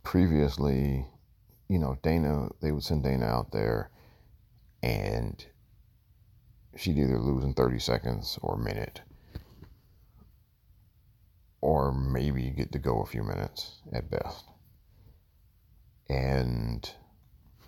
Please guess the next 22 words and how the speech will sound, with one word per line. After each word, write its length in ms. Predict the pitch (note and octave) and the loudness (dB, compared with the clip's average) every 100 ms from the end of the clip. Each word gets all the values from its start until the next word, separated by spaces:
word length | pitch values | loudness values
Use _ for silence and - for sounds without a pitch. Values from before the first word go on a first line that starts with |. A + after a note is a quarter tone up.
| - - - - - - - - - - - - - _ - - | -20 -20 -20 -20 -20 -20 -20 -20 -20 -20 -20 -20 -20 _ -16 0
again, 220 | G2+ D#2+ | 4 4
there 120 | C#2 C2 | 4 2
would 80 | |
be 100 | C2 | 2
much 220 | C2 A#1+ - | 0 0 0
complaining 400 | D2 C#2+ C2 G1+ | 0 2 2 2
on 120 | G1+ | -2
the 80 | A1 | -2
internet. 400 | A1 - - - - - - - - - - - - - - - - - - - - - - - - - | -4 -6 -8 -12 -20 -20 -20 -20 -20 -18 -16 -16 -20 -20 -20 -18 -20 -20 -20 -20 -18 -16 -16 -16 -16 -8
And, 340 | F3+ B1+ C#2 A1+ - - - | -4 0 0 -2 -8 -8 0
you 80 | |
know, 80 | D2+ | 0
Mandy, 360 | B1+ D#2+ D#2+ D#2 | 4 4 6 4
they, 100 | D2+ | 4
you 80 | D2+ - - - - - | 2 -4 -12 -18 -10 2
know, 140 | B2 | 6
they 120 | A#2 | 8
have 200 | A2 E2+ | 8 4
tried 340 | - C2+ C2 B1 | 2 4 4 2
before 380 | - - - A1 | -6 -6 -6 -6
with 100 | - | -4
Mandy, 440 | A1+ A#1 G#1 A1+ | -4 -2 -2 -4